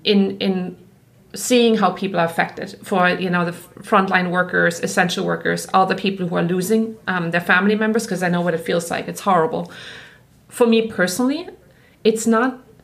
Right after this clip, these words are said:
like, in the last two weeks, I've been like, "Oh, I've been missing my friends more," but the two months before, it didn't affect me. I was like, "I'm lucky, I have a job,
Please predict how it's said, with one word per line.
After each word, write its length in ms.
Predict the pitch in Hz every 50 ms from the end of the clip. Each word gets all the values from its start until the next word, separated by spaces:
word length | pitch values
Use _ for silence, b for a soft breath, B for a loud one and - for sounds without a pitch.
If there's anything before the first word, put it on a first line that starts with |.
| _ - - -
like, 200 | - 247 240 -
in 120 | - 247
the 80 | 247 226
last 320 | 180 160 165 180 175 -
two 80 | - 233
weeks, 240 | 202 214 202 208 -
I've 180 | 175 165 -
been 120 | - 185 180
like, 140 | 175 170 175
"Oh, 140 | 180 185
I've 380 | 175 160 - 170 170 - - -
been 140 | 196 190 185
missing 220 | 185 185 185 185
my 120 | 185 180 175
friends 340 | - - 175 175 175 175
more," 140 | - 233 233
but 160 | 226 196 196
the 80 | - 175
two 160 | 175 - 226
months 240 | 220 214 202 202 202
before, 280 | - - - - 190 185
it 140 | 175 180
didn't 180 | - 202 196 165
affect 320 | 165 165 - 175 165 -
me. 140 | - 175 165
I 120 | 165 180 185
was 120 | 180 175
like, 180 | 180 175 175 -
"I'm 200 | 208 214 196 190
lucky, 260 | 170 170 - - 180
I 60 | 175
have 100 | 175 180
a 60 | 175
job, 520 | - - - 196 180 180 180 180 180 175